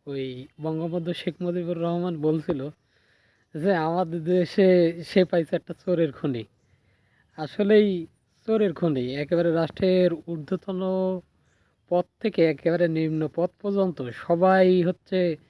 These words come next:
নিজের আখের গোছানোর জন্য ব্যস্ত। কে কীভাবে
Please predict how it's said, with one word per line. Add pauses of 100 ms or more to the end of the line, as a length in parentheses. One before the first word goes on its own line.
(540)
নিজের
আখের
গোছানোর
জন্য
ব্যস্ত। (320)
কে
কীভাবে